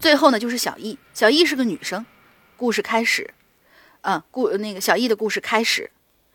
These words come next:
她说，有一次晚上加班回家，当时已经很晚，已经到凌晨两三点钟了，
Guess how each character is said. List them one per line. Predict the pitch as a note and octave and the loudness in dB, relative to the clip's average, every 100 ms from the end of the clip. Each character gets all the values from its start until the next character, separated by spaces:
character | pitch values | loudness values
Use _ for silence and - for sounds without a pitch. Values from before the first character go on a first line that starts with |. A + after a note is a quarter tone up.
| _ - - | _ -20 -6
她 | C#4+ | -2
说， | C#4 D4+ D4 - _ _ _ - | 4 6 6 2 _ _ _ 2
有 | A3 F#3+ | 6 6
一 | A#3 | 2
次 | - D#4 A3 _ _ _ _ _ | -2 -4 -6 _ _ _ _ _
晚 | G#3+ F#3+ - | 2 2 2
上 | D#3+ G3+ | -6 -4
加 | C4 B3+ | 0 0
班 | B3+ B3 | 2 0
回 | B3 D#3 F3 | -2 -14 -10
家， | G#3+ G#3+ A#3+ _ _ _ _ - | -6 -6 -10 _ _ _ _ 4
当 | E4+ | 4
时 | F4+ | 4
已 | D4+ | 0
经 | F3+ | -4
很 | F3 F3 B3+ | -8 -6 -6
晚， | E3+ - | -6 -8
已 | E3+ | -12
经 | F3+ | -10
到 | F3+ | -10
凌 | E3 E3+ | -10 -10
晨 | F#3+ G#3+ | -10 -8
两 | G#3+ - | -8 -10
三 | F#3+ | -12
点 | G#3 C#3+ | -14 -14
钟 | - F3 | -12 -12
了， | F#3+ | -14